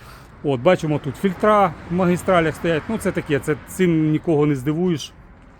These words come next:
в принципі, це багатьох є. Далі, дивіться, зверніть увагу, лед-освітлення. Повністю по кругу оприскувача ми маємо лед-освітлення, дуже якісне вночі,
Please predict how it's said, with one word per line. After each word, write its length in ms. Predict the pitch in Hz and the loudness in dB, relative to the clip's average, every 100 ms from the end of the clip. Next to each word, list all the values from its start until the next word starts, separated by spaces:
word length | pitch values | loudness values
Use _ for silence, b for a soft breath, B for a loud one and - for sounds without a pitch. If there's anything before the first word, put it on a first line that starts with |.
| - | -20
в 180 | - - | -20 -6
принципі, 340 | 139 135 - | -4 -4 -6
це 120 | 123 | -6
багатьох 480 | 127 127 120 117 - | -2 -2 -2 -8 -10
є. 120 | 113 98 B B B | -14 -16 B B B
Далі, 340 | 135 160 147 117 | 0 2 2 -2
дивіться, 340 | 131 156 143 | -4 -4 -4
зверніть 300 | 127 151 180 | -4 -4 -2
увагу, 280 | 139 127 117 | 0 0 0
лед-освітлення. 840 | 160 196 175 160 151 127 123 113 - _ b b b b - | 0 -2 -4 -4 -4 -4 -4 -6 -12 _ b b b b -4
Повністю 420 | 175 185 190 - | -2 0 -2 -4
по 100 | 143 | -8
кругу 300 | 147 175 156 | -4 -2 0
оприскувача 480 | 143 180 180 160 - | 0 -2 -4 -6 -4
ми 120 | 143 | -2
маємо 380 | 143 147 151 143 | 0 0 -2 -2
лед-освітлення, 840 | 139 139 139 - 185 180 165 143 117 135 | -2 -4 -6 -8 -10 -6 -4 -4 -8 -6
дуже 280 | 180 151 | -4 -2
якісне 500 | 151 170 160 147 - | -2 -2 -2 -8 -8
вночі, 480 | 131 135 131 170 170 | -6 -6 -8 -10 -10